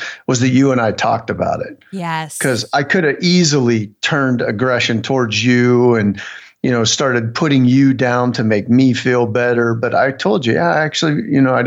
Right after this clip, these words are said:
Speaker 1: I didn't feel good about that." Like, I had no input on our taxes 'cause it w-, it wasn't even enough to make an impact.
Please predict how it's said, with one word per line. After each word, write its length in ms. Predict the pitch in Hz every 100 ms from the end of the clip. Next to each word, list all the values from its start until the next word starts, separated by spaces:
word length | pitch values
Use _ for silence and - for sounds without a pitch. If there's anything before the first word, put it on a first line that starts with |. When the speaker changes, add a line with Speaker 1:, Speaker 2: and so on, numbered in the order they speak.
| -
Speaker 1:
I 60 | 127
didn't 200 | 131 120
feel 180 | 147 131
good 200 | 113 101
about 320 | 95 92 -
that." 320 | - - -
Like, 260 | 101 95 - - - - - -
I 140 | 123 135
had 280 | 113 127 127
no 280 | 151 151
input 540 | - 156 147 127 110 -
on 140 | 117 117
our 120 | 101
taxes 640 | - 113 101 - 80 - -
'cause 220 | - 107
it 80 | 113
w-, 240 | 117 120 - -
it 200 | 131 135
wasn't 460 | 143 135 120 135 139
even 240 | 123 123
enough 320 | 117 117 117
to 120 | -
make 220 | 113 113 113
an 120 | 101
impact. 680 | 139 123 - - - -